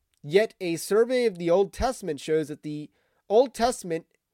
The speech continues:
the, the Old Covenant ended in those days. The references to Genesis fifteen promises in the Old Testament was that God kept the promise,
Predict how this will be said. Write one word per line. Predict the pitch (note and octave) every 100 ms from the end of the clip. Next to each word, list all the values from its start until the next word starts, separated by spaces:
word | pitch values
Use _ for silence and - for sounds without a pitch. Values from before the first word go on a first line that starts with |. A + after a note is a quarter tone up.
| _ E3+
the, | F#3+ -
the | E3 F#3
Old | A3+ G#3+
Covenant | - A3 B3+ F#3+ F#3+ F#3
ended | A3 A#3 B3
in | G#3+ G3+
those | F3+ F#3 F3 B2
days. | D#3+ G#3 C3 - G2 B2+
The | C#3+
references | E3 G3+ A3 F#3+ G3+ F#3
to | E3
Genesis | C3+ F3+ G#3 G#3+ G3
fifteen | - G3 - F#3+ F#3
promises | D#3+ F3 F#3 A3+ F#3+ D3+ C#3+
in |
the | D3
Old | D3 C#3+ -
Testament | G3 A#3 C#3+ A#2 C3 _ _ _ _ _ _ _ _ -
was | F#3 D3
that | F3+ F#3+ F3 B2+
God | E3+ G3+ G#3 D#3+
kept | - A3+ C4+ _ _ _ _ _ _ _ _ -
the | F3+
promise, | - A#3 C4+ C3 A2+ E3+ -